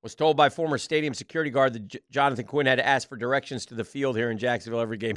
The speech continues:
he was here. <laughs> No Skull chant in ninety-eight.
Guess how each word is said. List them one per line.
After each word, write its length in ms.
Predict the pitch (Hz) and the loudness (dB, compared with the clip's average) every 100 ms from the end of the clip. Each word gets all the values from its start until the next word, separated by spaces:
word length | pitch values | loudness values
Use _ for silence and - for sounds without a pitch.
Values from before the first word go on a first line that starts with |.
| - | -6
he 60 | |
was 200 | - - - | -12 -12 -14
here. 540 | - - - - - _ - - _ - - - - _ - | -16 -14 -16 -12 -14 _ -16 -16 _ -10 -8 -10 -10 _ -8
<laughs> 80 | 127 _ - - _ - - _ - - _ 107 - _ - _ _ _ _ _ _ _ _ _ - | -8 _ -10 -10 _ -10 -10 _ -16 -16 _ -16 -16 _ -20 _ _ _ _ _ _ _ _ _ 2
No 140 | 151 | 4
Skull 320 | 175 - 165 156 | 4 6 6 6
chant 300 | 165 151 139 | 4 2 2
in 60 | |
ninety-eight. 600 | 139 139 131 127 127 - | 0 0 4 4 4 0